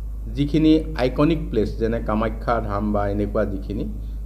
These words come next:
তাৰ বাদে যিখিনি অন্যান্য ধৰ্মীয় অনুষ্ঠান, তাত চল্লিছ গৰাকী লোক, দুই, দুই পালি ভেকচিন লোৱা লোকে তাত ঘণ্টাত চল্লিছ গৰাকী লোক প্ৰৱেশ কৰিব পাৰিব। গতিকে এইখিনি,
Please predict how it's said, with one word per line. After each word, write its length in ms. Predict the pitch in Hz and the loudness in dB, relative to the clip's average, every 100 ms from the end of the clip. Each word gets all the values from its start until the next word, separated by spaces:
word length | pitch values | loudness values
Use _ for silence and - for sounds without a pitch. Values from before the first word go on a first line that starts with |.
| - | 0
তাৰ 200 | 143 151 | 6 6
বাদে 240 | 165 165 | 6 2
যিখিনি 340 | 160 147 156 160 | 0 0 0 0
অন্যান্য 800 | 156 131 143 156 170 170 175 165 | 0 2 4 6 4 4 4 4
ধৰ্মীয় 380 | 139 139 143 143 | 2 4 6 6
অনুষ্ঠান, 540 | 139 135 - 151 160 | 4 0 -2 -2 0
তাত 220 | 143 131 - | 0 0 -2
চল্লিছ 300 | - 123 135 | -4 -2 -2
গৰাকী 420 | 127 127 127 123 139 | 0 2 2 0 -2
লোক, 240 | 117 151 | 0 0
দুই, 500 | - - 110 117 131 - - | 0 -6 -2 -2 -2 -4 -6
দুই 200 | - 135 | 2 2
পালি 300 | 151 151 147 | 4 6 6
ভেকচিন 420 | 151 117 117 143 127 | 4 0 -2 -4 -2
লোৱা 320 | 123 131 190 - - - - - | 2 2 2 -2 -10 -12 -10 -4
লোকে 400 | 110 107 135 147 | -2 0 2 2
তাত 260 | 127 139 - - - - - - - - - - - | 4 4 2 -6 -8 -8 -8 -8 -8 -8 -8 -8 -6
ঘণ্টাত 480 | 104 127 117 147 - - | -2 -2 0 0 0 -2
চল্লিছ 280 | 127 139 | -2 -2
গৰাকী 340 | 131 123 117 123 117 120 113 | 2 2 2 0 0 2 2
লোক 160 | 151 - - - - - - - | 2 0 -8 -8 -8 -8 -8 -2
প্ৰৱেশ 360 | 107 104 117 - | 2 4 2 2
কৰিব 220 | 104 95 | 4 4
পাৰিব। 200 | 90 76 73 - - - - - - - - - | 2 -2 -4 -6 -8 -8 -8 -8 -8 -8 -8 -6
গতিকে 260 | 127 139 | -2 0
এইখিনি, 760 | 135 - 139 139 160 160 170 | 0 0 0 0 2 4 2